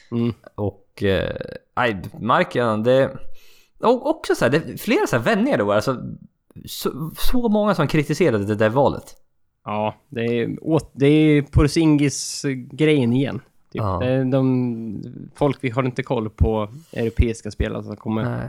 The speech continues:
Speaker 2: men han spelar
Speaker 1: som
Speaker 2: ändå,
Speaker 1: kommer till
Speaker 2: han
Speaker 1: draft.
Speaker 2: spelade väl ändå collegebas-, collegebasket?
Speaker 1: Ja, jo, det gjorde han.
Speaker 2: Så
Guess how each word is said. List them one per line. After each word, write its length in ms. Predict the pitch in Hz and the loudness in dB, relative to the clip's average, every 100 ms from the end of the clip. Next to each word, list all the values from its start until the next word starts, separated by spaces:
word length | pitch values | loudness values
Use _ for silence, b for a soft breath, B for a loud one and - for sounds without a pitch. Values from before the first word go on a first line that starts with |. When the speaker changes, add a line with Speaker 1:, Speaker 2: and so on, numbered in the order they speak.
| - | -4
Speaker 2:
men 60 | - | -2
han 100 | 110 | 0
spelar 260 | 214 185 | 2 2
Speaker 1:
som 60 | 170 | 4
Speaker 2:
ändå, 100 | 147 | 4
Speaker 1:
kommer 120 | 110 | 2
till 80 | 107 | 0
Speaker 2:
han 100 | 113 | -2
Speaker 1:
draft. 120 | 110 | 2
Speaker 2:
spelade 240 | 214 165 185 | 2 2 2
väl 120 | 214 | 2
ändå 420 | 196 131 127 - - _ _ | 2 4 2 2 -8 _ _
collegebas-, 760 | - 147 117 - 127 120 - - - | 0 4 4 2 2 2 0 -14 -2
collegebasket? 840 | 202 151 104 - 370 - - - _ _ _ _ _ | 2 2 2 0 0 -4 -10 -14 _ _ _ _ _
Speaker 1:
Ja, 260 | 127 120 131 - | -2 0 0 -2
jo, 200 | 127 135 | -2 0
det 60 | 143 | 0
gjorde 200 | 104 - | -2 -8
han. 80 | - _ _ | -14 _ _
Speaker 2:
Så 140 | - | -10